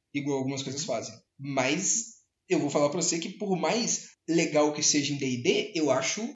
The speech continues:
Speaker 1: muito menos legal do que muito R P G, exatamente porque eu não, eu não gosto de como é que funciona a, a progressão das coisas em D e D.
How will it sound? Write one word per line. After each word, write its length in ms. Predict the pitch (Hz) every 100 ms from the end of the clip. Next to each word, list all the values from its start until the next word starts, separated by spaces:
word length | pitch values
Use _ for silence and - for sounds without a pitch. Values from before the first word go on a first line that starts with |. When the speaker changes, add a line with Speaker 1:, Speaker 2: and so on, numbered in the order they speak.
| _ _
Speaker 1:
muito 420 | 170 170 175 233 247
menos 220 | 214 220
legal 240 | 233 165 170
do 60 |
que 60 | -
muito 200 | 180 185
R 100 | 226
P 140 | 233
G, 280 | 180 151 - - -
exatamente 440 | 226 196 - 220 226
porque 200 | 240 226
eu 60 |
não, 140 | 226 233
eu 100 | 196
não 140 | 220
gosto 320 | 196 175 - 226
de 100 | -
como 160 | 208
é 60 | 208
que 60 | -
funciona 340 | 226 190 196
a, 100 | 226
a 160 | 220 196
progressão 420 | 190 208 220 190
das 120 | 202 -
coisas 180 | 185
em 40 | 180
D 80 | 196
e 40 |
D. 220 | 220 151